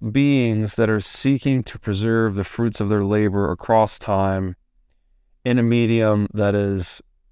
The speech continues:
that cannot be debased or inflated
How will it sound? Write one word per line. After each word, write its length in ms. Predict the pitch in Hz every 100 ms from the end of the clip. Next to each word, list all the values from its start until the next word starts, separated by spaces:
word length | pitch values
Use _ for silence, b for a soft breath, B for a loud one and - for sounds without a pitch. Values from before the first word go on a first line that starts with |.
| _ -
that 180 | 104
cannot 260 | - 127 113
be 140 | 113
debased 720 | 101 95 110 110 117 - - 113
or 120 | 107
inflated 720 | 107 - 110 101 95 98